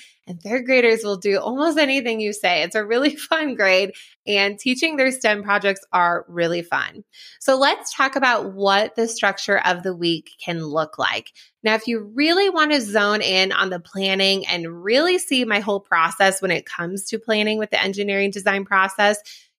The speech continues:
you can jump in on my pre-recorded workshop for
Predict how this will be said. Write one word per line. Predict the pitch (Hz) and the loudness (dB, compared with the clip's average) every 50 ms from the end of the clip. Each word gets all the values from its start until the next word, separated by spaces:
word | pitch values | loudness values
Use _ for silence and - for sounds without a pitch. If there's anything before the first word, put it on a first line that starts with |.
| _ | _
you | - 233 262 277 294 294 | 0 2 2 2 2 0
can | - - 349 320 320 311 - - - 196 | -2 -4 -2 -2 -2 -2 -4 -4 -4 0
jump | 214 202 202 214 214 - | 0 2 2 0 0 2
in | 196 196 196 202 | 2 2 4 2
on | 196 196 | 0 -2
my | 185 190 | -2 -4
pre-recorded | - - 202 190 185 185 196 196 196 - - 180 175 180 175 170 165 165 202 - - _ | -4 -2 -2 -2 0 0 0 -2 -2 -2 0 2 2 4 4 4 4 2 0 -4 -8 _
workshop | 175 175 170 175 175 - - - 233 233 254 254 - | -2 0 2 2 0 0 0 0 2 2 2 2 2
for | 214 190 180 180 | 4 4 4 4